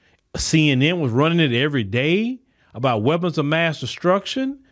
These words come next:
And then y'all went into Iraq and Saddam didn't have anything. Y'all end up having Saddam Hussein kill Saddam Hussein. And he didn't have that. Same thing y'all did to Gaddafi. Y'all killed Gaddafi.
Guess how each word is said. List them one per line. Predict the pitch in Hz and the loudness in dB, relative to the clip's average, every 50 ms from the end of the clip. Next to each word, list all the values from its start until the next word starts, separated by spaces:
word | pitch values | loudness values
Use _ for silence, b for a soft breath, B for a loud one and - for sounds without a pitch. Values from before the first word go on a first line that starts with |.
| b b b b b | b b b b b
And | 127 131 | -2 0
then | 135 151 147 139 | 2 2 2 2
y'all | 131 143 147 151 135 120 | 2 2 2 0 0 0
went | 123 147 175 190 | 0 0 2 2
into | 190 190 185 170 202 196 | 2 0 0 0 0 0
Iraq | 185 185 180 175 185 196 202 208 180 160 | 2 0 0 0 0 0 0 -2 -2 -4
and | 160 139 | -6 -8
Saddam | - 139 131 147 151 156 156 151 | -8 -6 -2 -2 0 0 0 -2
didn't | 151 151 143 | -2 -2 0
have | 143 143 143 127 120 | 0 0 0 0 -2
anything. | 104 92 82 82 - 87 80 73 - - _ _ _ _ _ _ _ _ _ _ _ _ _ _ _ _ | -4 -6 -8 -12 -14 -14 -14 -16 -18 -20 _ _ _ _ _ _ _ _ _ _ _ _ _ _ _ _
Y'all | - 127 147 160 165 165 160 | 0 0 2 4 4 4 4
end | 160 165 160 160 | 2 2 2 2
up | 156 | 2
having | 147 165 165 160 151 139 | 2 2 0 0 0 -2
Saddam | 123 - 127 123 147 156 165 170 170 165 | -4 -6 -4 -2 0 2 2 2 2 2
Hussein | 165 165 156 - 170 160 160 156 151 147 147 143 135 b b b b b | 0 0 0 0 0 2 4 4 2 2 2 0 -4 b b b b b
kill | - - 208 214 214 196 190 165 | -4 -2 2 4 4 4 4 2
Saddam | - 147 131 131 131 127 123 120 110 | 0 -2 -2 0 0 0 0 0 -2
Hussein. | 113 113 107 - - 98 80 73 87 - _ _ _ _ _ _ _ _ _ _ _ _ _ _ _ _ | -4 -4 -6 -6 -8 -10 -10 -12 -18 -20 _ _ _ _ _ _ _ _ _ _ _ _ _ _ _ _
And | 139 139 131 | -2 0 0
he | 147 160 | 0 2
didn't | 147 151 156 156 | 2 0 0 0
have | 156 160 165 165 160 143 110 | -2 -2 -2 -2 -4 -4 -8
that. | 92 80 78 - _ - - _ _ _ _ _ _ _ _ _ _ _ _ _ _ _ _ _ _ _ _ | -12 -14 -14 -16 _ -20 -20 _ _ _ _ _ _ _ _ _ _ _ _ _ _ _ _ _ _ _ _
Same | _ - - 302 285 254 233 208 | _ -2 2 2 4 4 2 2
thing | 185 208 196 185 | 2 2 2 2
y'all | 185 180 170 | 2 2 0
did | 160 156 165 160 156 - | 0 0 0 0 2 0
to | 160 | -2
Gaddafi. | 139 139 143 131 135 123 131 139 135 - 208 226 233 _ _ _ _ _ _ _ _ _ _ _ _ _ _ _ _ _ _ _ _ | -2 0 0 0 0 0 0 -2 -4 -8 -10 -10 -12 _ _ _ _ _ _ _ _ _ _ _ _ _ _ _ _ _ _ _ _
Y'all | - 139 147 143 139 135 | 0 2 2 2 2 0
killed | 123 - - 156 147 143 127 | -2 0 0 0 2 2 0
Gaddafi. | 135 127 123 127 127 135 147 - - 233 254 262 | -2 -2 -2 0 0 0 -2 -4 -6 -6 -6 -8